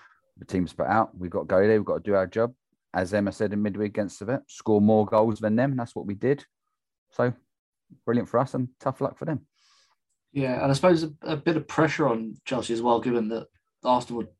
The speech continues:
Speaker 2: drawn the game to Tottenham the day before,
Speaker 1: Mm.
Speaker 2: because now obviously we're a point behind Arsenal on the table.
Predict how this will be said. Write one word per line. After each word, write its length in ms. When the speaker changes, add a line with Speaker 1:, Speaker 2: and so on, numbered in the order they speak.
Speaker 2:
drawn 200
the 80
game 240
to 100
Tottenham 480
the 80
day 180
before, 600
Speaker 1:
Mm. 280
Speaker 2:
because 260
now 320
obviously 520
we're 100
a 60
point 240
behind 260
Arsenal 320
on 60
the 60
table. 460